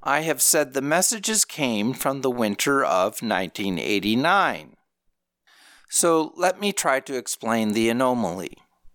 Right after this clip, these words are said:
The previous episodes all came from my first tape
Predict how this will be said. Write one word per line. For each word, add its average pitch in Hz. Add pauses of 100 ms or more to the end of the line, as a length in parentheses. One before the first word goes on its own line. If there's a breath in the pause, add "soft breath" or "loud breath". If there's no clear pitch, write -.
(840 loud breath)
The -
previous 240
episodes 107
all 160
came 139
from 139
my 110
first -
tape 101